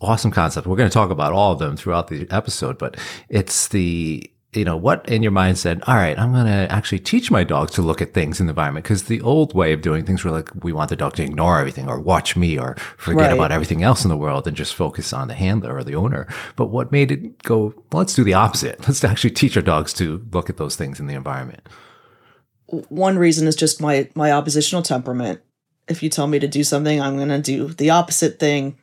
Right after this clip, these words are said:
Speaker 2: but figure out how to make that work better. So, and now that my kids have that same temperament, at least I understand that.
Speaker 1: <laughs>
Speaker 2: Yeah,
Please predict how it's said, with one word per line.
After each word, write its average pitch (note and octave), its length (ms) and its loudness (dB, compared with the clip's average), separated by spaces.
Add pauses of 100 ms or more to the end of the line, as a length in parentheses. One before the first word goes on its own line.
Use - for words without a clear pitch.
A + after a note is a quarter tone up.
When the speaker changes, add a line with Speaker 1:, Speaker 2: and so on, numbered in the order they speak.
(100)
Speaker 2:
but D3 120 -2
figure D3+ 280 -2
out C3+ 100 2
how D#3 80 -2
to C#3 80 -4
make B2+ 220 -4
that B2+ 200 2
work B2+ 480 -6
better. C3 360 -4 (800)
So, C3+ 560 2
and E3 80 0
now D3 160 4
that D3 160 2
my C3+ 240 0 (160)
kids D3+ 260 0
have C3+ 140 2
that - 160 -2
same C3 180 0
temperament, D3+ 440 -2
at - 80 -4
least D3 180 0
I C3+ 60 2
understand C3 480 -2
that. - 1120 0 (840)
Speaker 1:
<laughs> - 520 -6
Speaker 2:
Yeah, F3+ 280 4